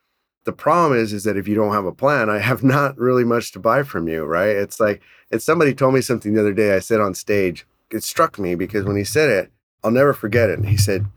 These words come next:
"Juan, you have to make it easy for people to give you what you want."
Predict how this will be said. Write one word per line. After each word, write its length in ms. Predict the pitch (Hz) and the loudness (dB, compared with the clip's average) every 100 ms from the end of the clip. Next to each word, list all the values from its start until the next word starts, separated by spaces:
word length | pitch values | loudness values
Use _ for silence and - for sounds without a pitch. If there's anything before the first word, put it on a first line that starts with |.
| 104 | -2
"Juan, 340 | 107 131 127 | 0 2 0
you 140 | 107 104 | -2 -4
have 300 | 104 135 120 | -2 -2 -2
to 80 | 110 | -2
make 280 | 110 113 104 | 0 0 -2
it 140 | 95 - | -6 -6
easy 440 | 131 170 143 110 | -2 -2 -2 -4
for 200 | 87 87 | -4 -8
people 640 | - 101 95 95 87 82 - _ _ _ | -6 -6 -4 -2 -2 -4 -10 _ _ _
to 80 | 107 | -8
give 220 | 90 123 | -2 0
you 120 | 120 | 0
what 260 | 107 101 - | 0 0 -4
you 60 | 87 | -4
want." 400 | 95 147 107 | 0 0 -2